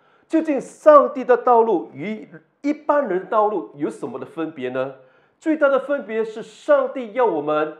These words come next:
走在他的道路上，是分别为圣的道路。我们从万人，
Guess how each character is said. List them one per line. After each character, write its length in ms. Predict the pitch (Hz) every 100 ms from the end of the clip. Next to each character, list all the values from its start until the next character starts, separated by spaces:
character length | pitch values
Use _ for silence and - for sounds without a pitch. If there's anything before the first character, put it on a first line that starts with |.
| -
走 260 | 175 135
在 180 | 135 220
他 200 | - 202
的 80 | 196
道 220 | 196 220
路 120 | 208
上， 200 | 196 220
是 120 | - 175
分 540 | - - 277 269 254 -
别 240 | 185 202 160 123
为 160 | 143 165
圣 360 | 175 - 208 160
的 120 | 143
道 300 | - 135 117
路。 300 | 131 107 - _ _ _ _
我 80 | 170
们 200 | 208 254
从 540 | - 220 247 220 247
万 380 | 277 294 240 160
人， 400 | 156 160 185 196